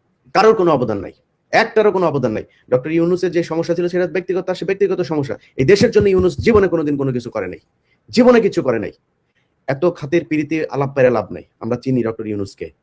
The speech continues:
ডক্টর ইউনুস কোথায় ছিলেন, কাদের সাথে ছিলেন, কাদের হয়ে কাজ করেন, এগুলো খুব ভালো করে জানি আমরা।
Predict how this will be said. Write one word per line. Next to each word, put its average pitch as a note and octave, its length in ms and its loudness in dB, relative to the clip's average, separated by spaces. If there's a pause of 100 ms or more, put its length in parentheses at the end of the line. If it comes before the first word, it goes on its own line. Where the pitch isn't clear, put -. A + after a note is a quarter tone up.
(420)
ডক্টর G#2 120 -6
ইউনুস B2+ 180 -2
কোথায় C3+ 240 -2
ছিলেন, C3 240 -4
কাদের A#2+ 220 -4
সাথে C3+ 220 -6
ছিলেন, B2+ 200 -8
কাদের C3 260 -2
হয়ে C3+ 120 0
কাজ B2+ 180 -6
করেন, D3+ 120 -4
এগুলো F#3 180 0
খুব F#3+ 200 2
ভালো D#3 180 0
করে C#3 180 2
জানি A2 200 -2
আমরা। E2+ 220 -10